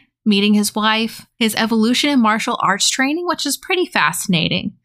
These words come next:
and his struggle to revive his acting career before his tragic early passing. Bruce's never-ending energy and dislike towards school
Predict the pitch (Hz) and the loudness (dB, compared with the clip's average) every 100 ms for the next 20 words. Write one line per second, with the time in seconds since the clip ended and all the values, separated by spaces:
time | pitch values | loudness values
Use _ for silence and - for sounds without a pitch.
0 | - 254 269 277 - 269 269 302 302 285 | -4 0 2 0 0 0 2 0 0 0
1 | 240 202 196 208 196 196 196 - 208 202 | 2 2 2 -2 -2 -2 -2 0 0 0
2 | 185 185 185 180 208 208 233 - 175 175 | 0 0 -2 -4 -4 -2 -4 -2 -2 0
3 | 175 139 160 - - - - - 202 - | -2 -2 -2 -2 -4 -4 -6 -8 -12 -14
4 | _ _ _ _ _ 240 262 349 - 214 | _ _ _ _ _ -2 0 0 2 2
5 | 202 247 247 262 277 - 180 196 202 233 | 2 0 2 2 2 2 2 2 2 0
6 | 226 - 180 208 233 254 247 - 233 220 | 0 0 0 0 -2 -2 -4 -4 -4 -2
7 | - - 208 208 214 | -2 0 0 0 -2